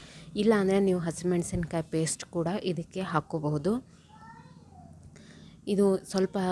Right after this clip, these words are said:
ಮೆಣಸಿನ್ಕಾಯಿ ಫ್ರೈ ಆಗಬೇಕು. ಫ್ರೈ ಆದಮೇಲೆ ಇದಕ್ಕೆ ಸಣ್ಣದಾಗಿ ಹೆಚ್ಚಿಟ್ಕೊಂಡಿರುವಂಥ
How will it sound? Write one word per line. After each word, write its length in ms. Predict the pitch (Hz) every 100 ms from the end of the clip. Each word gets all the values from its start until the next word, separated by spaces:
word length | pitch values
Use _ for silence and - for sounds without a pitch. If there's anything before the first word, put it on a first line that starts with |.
| 185 185
ಮೆಣಸಿನ್ಕಾಯಿ 680 | 170 170 175 208 196 190 175
ಫ್ರೈ 320 | - 165 170
ಆಗಬೇಕು. 520 | 165 151 156 - 233
ಫ್ರೈ 340 | - 175 165
ಆದಮೇಲೆ 680 | 175 160 151 160 156 151 214
ಇದಕ್ಕೆ 440 | 190 170 - 185 185
ಸಣ್ಣದಾಗಿ 600 | - 165 180 180 170 165
ಹೆಚ್ಚಿಟ್ಕೊಂಡಿರುವಂಥ 1040 | 156 - 165 - 160 160 156 156 156